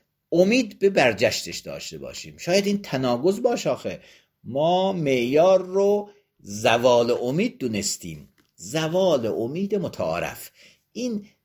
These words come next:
دو درصد هم امید داریم به برجشتش، این دیگه امید متعارف نیست، این امید دومی به اون معناست، رجاء لعودتی. و حملا للخبر علی الاستحباب، از باب دیگر هم این حدیث رو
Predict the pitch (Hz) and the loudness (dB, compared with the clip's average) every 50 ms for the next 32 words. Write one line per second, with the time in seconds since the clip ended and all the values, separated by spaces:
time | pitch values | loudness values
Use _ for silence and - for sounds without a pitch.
0 | _ _ _ _ _ _ _ _ _ _ _ - 294 294 233 226 196 160 151 - | _ _ _ _ _ _ _ _ _ _ _ 0 2 4 4 4 2 2 0 -4
1 | - - 160 160 156 165 151 151 147 123 - - 107 120 123 135 135 131 - - | -4 -4 -4 -2 0 0 0 0 -2 -6 -8 -6 -6 -4 -2 -4 -4 -6 -4 -2
2 | 117 104 101 98 90 85 80 82 78 85 80 80 76 - 82 76 - - - 82 | 0 0 2 0 -2 -2 -4 -4 -2 -2 -4 -4 -4 -6 -6 -6 -6 -8 -8 -8
3 | 76 - - - - 190 196 180 165 151 143 170 180 151 135 123 139 151 160 151 | -10 -10 -12 -8 -6 -4 -2 -2 -2 -2 2 4 4 4 4 2 0 -2 -2 -2
4 | 139 120 113 104 117 101 87 95 110 135 143 - - - 165 123 92 - - - | -2 -2 -2 -4 -4 -4 -2 -2 -2 -2 -4 -4 -8 -10 -8 -8 -8 -8 -10 -14
5 | - _ _ _ _ _ _ _ - 196 190 143 - - - - - 73 78 98 | -20 _ _ _ _ _ _ _ -2 -2 -2 -2 -4 -8 -14 -18 -14 -4 2 4
6 | 113 117 117 117 117 113 107 113 113 101 120 117 113 107 113 123 139 175 226 220 | 4 4 4 2 0 0 2 0 2 4 2 2 2 2 0 0 2 2 4 4
7 | 170 120 92 82 76 73 - - - - - - - - - - - - _ - | 4 4 4 2 -2 -6 -12 -18 -20 -20 -20 -20 -20 -20 -20 -20 -20 -20 _ -4
8 | 92 101 104 - 101 95 92 90 90 90 82 82 71 69 67 67 - - - - | -2 -2 -2 0 -2 -2 -2 -4 -6 -8 -8 -8 -8 -8 -10 -14 -18 -20 -20 -20
9 | - _ _ _ _ _ _ _ _ _ _ _ _ _ _ - 139 160 160 - | -20 _ _ _ _ _ _ _ _ _ _ _ _ _ _ 2 4 4 4 4
10 | - - 190 202 196 196 208 247 269 269 233 208 190 190 175 165 - - 175 180 | 4 4 4 4 4 4 4 6 6 6 4 4 4 4 4 4 2 0 0 2
11 | 185 196 202 220 247 226 151 147 135 139 147 165 127 - - - - - 87 87 | 4 4 4 4 4 0 0 0 2 2 2 2 0 -4 -6 -6 -8 -10 -12 -12
12 | - - 67 - - - - 175 165 165 175 190 202 240 254 247 240 233 214 202 | -12 -14 -16 -16 -8 -4 -4 -4 -4 -4 -2 2 4 4 6 6 4 2 2 0
13 | 220 220 202 226 226 233 233 233 233 220 196 180 175 170 175 202 240 240 196 - | -4 -2 0 2 2 2 2 0 -2 -4 -4 -2 -2 -2 -2 -2 -4 -6 -6 -2
14 | - 226 233 240 233 | 4 6 6 6 6